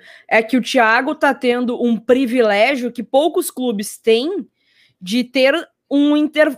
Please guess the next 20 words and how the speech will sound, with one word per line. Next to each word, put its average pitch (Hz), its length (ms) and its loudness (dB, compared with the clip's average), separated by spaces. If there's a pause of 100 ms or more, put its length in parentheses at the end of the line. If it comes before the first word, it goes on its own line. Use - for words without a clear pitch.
(120)
cara, 269 340 -2
ter 220 160 0
um 247 80 0
intervalo, 320 680 0
às 226 100 -2
vezes, 214 220 -2
dos 214 140 -8
jogos. 175 440 -8
O 202 60 -12
Grêmio 220 200 -4
tem 262 160 -12
dois 262 240 0
jogos 311 300 -2
atrasados, 330 760 -2 (280)
ou 233 180 2
seja, 208 360 -4
tem 285 280 -2
tempo 320 340 -2
pra 247 200 -4
treinar. 190 480 -8